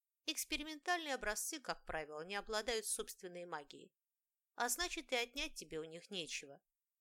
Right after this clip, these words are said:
Они опасны другим, физической силой,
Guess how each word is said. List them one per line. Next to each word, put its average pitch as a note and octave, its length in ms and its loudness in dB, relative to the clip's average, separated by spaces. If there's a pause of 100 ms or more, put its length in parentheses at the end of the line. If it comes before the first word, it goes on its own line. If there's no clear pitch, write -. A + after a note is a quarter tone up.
(180)
Они F#3 240 2
опасны F#3 480 4
другим, D#3 500 -10 (460)
физической F#3+ 640 -2
силой, D#3 580 -2